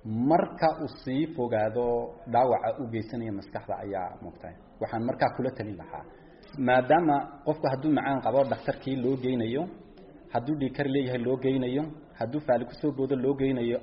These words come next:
ayuu kanina u leeyahay. Marka waa inaan loo keeno dhakhtarka, dhakhtarkii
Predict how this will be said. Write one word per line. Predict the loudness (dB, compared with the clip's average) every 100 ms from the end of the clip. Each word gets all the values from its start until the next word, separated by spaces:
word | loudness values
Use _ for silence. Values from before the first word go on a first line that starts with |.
| 0
ayuu | 0
kanina | 2 2 2 2
u | 0 2
leeyahay. | 4 4 2 0 -2 -4 -16 -20 -20 -20 -6
Marka | 0 4 6
waa | 6 6
inaan | 6 6
loo | 8 8 6
keeno | 2 4 4
dhakhtarka, | 4 2 4 2 4 -2 -2 -12 -20 -20 0
dhakhtarkii | 0 2 0 2 0